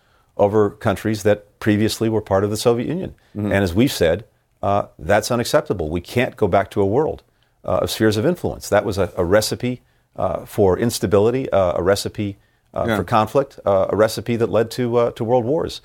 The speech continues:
Speaker 2: Do you think
Speaker 1: Uh,
Speaker 2: the
Speaker 1: we're not going
Speaker 2: invasion
Speaker 1: back
Speaker 2: is
Speaker 1: to that.
Speaker 2: likely? Do you think an invasion of Ukraine is likely?
Speaker 1: Look, I,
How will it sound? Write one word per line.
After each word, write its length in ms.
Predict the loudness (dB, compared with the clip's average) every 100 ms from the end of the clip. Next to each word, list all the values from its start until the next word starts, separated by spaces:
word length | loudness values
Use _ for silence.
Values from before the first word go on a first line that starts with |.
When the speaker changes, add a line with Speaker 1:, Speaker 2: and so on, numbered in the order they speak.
| -4
Speaker 2:
Do 60 | -2
you 80 |
think 220 | 0 0 0
Speaker 1:
Uh, 40 |
Speaker 2:
the 120 | 0
Speaker 1:
we're 60 | 2
not 80 | 2
going 100 | 2
Speaker 2:
invasion 120 | 2
Speaker 1:
back 80 | 0
Speaker 2:
is 80 |
Speaker 1:
to 60 | 2
that. 60 | -2
Speaker 2:
likely? 320 | 0 -4 -6
Do 240 | -10 -6
you 40 | -2
think 160 | -2
an 80 | -2
invasion 400 | 0 0 0 -4
of 80 | -6
Ukraine 280 | -6 -6 -6
is 100 | -4
likely? 260 | -4 0
Speaker 1:
Look, 140 | 0 0
I, 220 | -2 -2